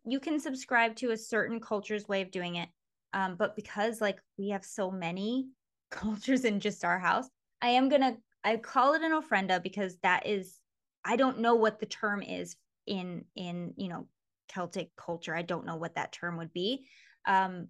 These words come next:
but the idea is generally the same. Framed pictures, if you have them. And I have heard before, don't put anybody that's alive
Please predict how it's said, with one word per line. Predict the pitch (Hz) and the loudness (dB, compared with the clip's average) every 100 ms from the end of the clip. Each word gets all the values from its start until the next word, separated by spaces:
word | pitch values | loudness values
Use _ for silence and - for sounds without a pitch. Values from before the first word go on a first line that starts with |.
| 196 | 4
but | 277 262 - - _ _ _ _ _ - | 6 6 4 -12 _ _ _ _ _ -2
the | 269 | 4
idea | 269 262 247 | 4 6 2
is | 233 | 2
generally | 208 202 190 | -4 -2 -4
the | 180 | -6
same. | 175 - - _ _ | -12 -16 -20 _ _
Framed | - 247 277 - | 0 2 2 -2
pictures, | 226 - 190 247 269 | -6 -4 -4 -4 -6
if | 196 196 | -10 -6
you | 196 | -2
have | 165 165 | -2 -2
them. | 170 175 226 - _ - | -2 -4 -4 -10 _ 0
And | 247 | 4
I | |
have | 254 226 349 403 | 4 4 2 4
heard | 330 277 | 2 4
before, | 277 269 220 | 0 2 2
don't | 220 214 220 - | 2 2 0 0
put | 262 | 0
anybody | 247 233 226 | 0 0 0
that's | 208 202 | 0 -2
alive | 202 180 165 165 202 | -2 0 0 0 -6